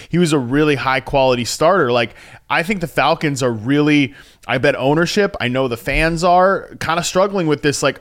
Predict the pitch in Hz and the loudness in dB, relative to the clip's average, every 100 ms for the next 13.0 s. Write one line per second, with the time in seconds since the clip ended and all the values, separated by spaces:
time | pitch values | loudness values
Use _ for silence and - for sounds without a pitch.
0 | - 151 190 202 170 151 151 127 - - | -8 -6 -2 0 0 -2 -4 -10 -12 -12
1 | - - - - - - 117 - 175 190 | -16 -20 -20 -20 -20 -10 -8 -4 0 0
2 | 151 123 139 131 156 143 147 160 180 208 | 0 -2 -6 -2 0 0 2 4 4 4
3 | 214 175 135 131 139 147 151 170 156 185 | 4 2 0 -2 -2 -2 0 0 2 0
4 | 175 185 185 220 196 143 135 127 117 131 | 0 0 2 2 2 2 0 -2 -2 -6
5 | 117 - 123 131 - 175 175 196 202 220 | -4 -4 -2 -4 -2 -4 -2 -2 -2 -2
6 | 185 143 123 113 165 214 175 131 202 220 | -2 -4 -4 -2 0 2 0 0 -2 0
7 | 135 127 135 131 156 165 147 123 135 143 | -2 -2 -2 0 2 2 2 0 0 0
8 | 123 120 127 113 113 113 104 117 120 143 | -2 -4 -2 -2 -2 -6 -6 -8 -4 0
9 | 190 156 - - - 156 247 403 220 269 | 2 2 -4 -18 -6 -2 2 2 2 2
10 | 240 254 254 175 220 233 226 226 - - | 2 4 2 2 2 2 0 -4 -6 -6
11 | 214 226 220 196 196 175 151 190 180 190 | -2 0 -2 2 2 2 0 0 2 2
12 | 190 147 208 269 - 107 - 107 78 50 | 0 0 0 0 -2 -8 -8 -10 -10 -12